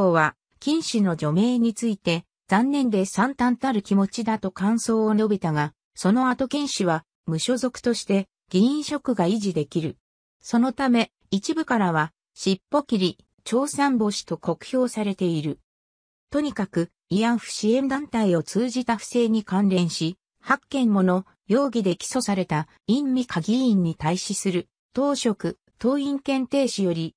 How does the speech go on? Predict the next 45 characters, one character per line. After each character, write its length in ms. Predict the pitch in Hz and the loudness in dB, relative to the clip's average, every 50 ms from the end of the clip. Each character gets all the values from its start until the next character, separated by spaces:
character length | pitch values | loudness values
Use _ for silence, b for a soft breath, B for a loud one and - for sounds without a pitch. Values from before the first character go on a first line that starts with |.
| _ _ _ _ | _ _ _ _
は 140 | - 269 311 | -6 -2 -2
る 120 | 339 320 | -2 0
か 120 | - 254 220 | 0 0 2
に 160 | 190 180 - | 2 0 0
厳 280 | - - 185 196 262 | -4 -4 -4 -4 -2
し 220 | 285 - - 339 294 | -4 -4 -4 -4 -4
い 60 | - | -2
処 140 | - 277 233 | -2 -2 0
分 240 | 240 254 240 214 185 | 0 0 0 0 0
が 120 | 180 165 | -2 -2
下 220 | - 180 190 190 | -2 -2 -2 -2
さ 160 | 190 - 233 226 | -2 -2 -2 -2
れ 120 | 226 214 | -2 -2
た 100 | - 226 | -4 -4
こ 140 | - 220 208 | -4 -4 -4
と 100 | - 202 | -4 -4
か 140 | - 180 165 | -2 -2 0
ら、 180 | 160 156 - _ _ _ _ - | 0 -2 -2 _ _ _ _ -2
文 160 | 160 202 269 | 0 0 0
政 340 | 302 - - 320 311 294 - | -2 -2 -2 -2 -2 -2 -2
権 300 | - 240 226 208 190 185 | -2 -2 0 2 2 2
の 80 | 170 | 0
不 140 | - - 175 | -2 -2 0
動 180 | 220 247 262 247 | 0 0 0 -2
産 260 | - 320 311 302 311 | -2 -2 -2 -2 0
問 200 | 311 320 302 269 | 0 -2 0 0
題 200 | 233 202 185 165 | 0 2 2 0
に 120 | 160 156 | 0 -2
対 220 | - 147 156 202 220 | -4 -4 -4 -2 -4
す 180 | - - 269 | -2 -2 -2
る 120 | 226 190 - | 0 -2 -2
強 260 | - - 190 208 202 | -2 -2 -2 -2 -2
硬 240 | - - 220 220 214 | -2 -2 0 2 2
な 140 | 208 202 | 0 0
態 240 | - 226 226 226 208 | 0 0 0 0 0
度 80 | 180 156 | 0 0
が、 220 | 156 147 147 - _ _ _ _ _ | 0 -2 -2 -4 _ _ _ _ _
伺 320 | - - - 185 196 202 220 | -8 -4 -2 0 0 2 2
わ 140 | 214 208 185 | 2 2 2
れ 120 | 180 160 | 0 0
る。 180 | 160 156 - - _ _ _ _ _ _ _ _ _ _ _ _ _ | -2 -2 -4 -8 _ _ _ _ _ _ _ _ _ _ _ _ _
と 120 | - 208 208 | -6 -4 -2
こ 140 | - 330 | 0 2
ろ 140 | 339 330 294 | 2 2 2
が、 220 | 226 202 202 - | 2 2 2 0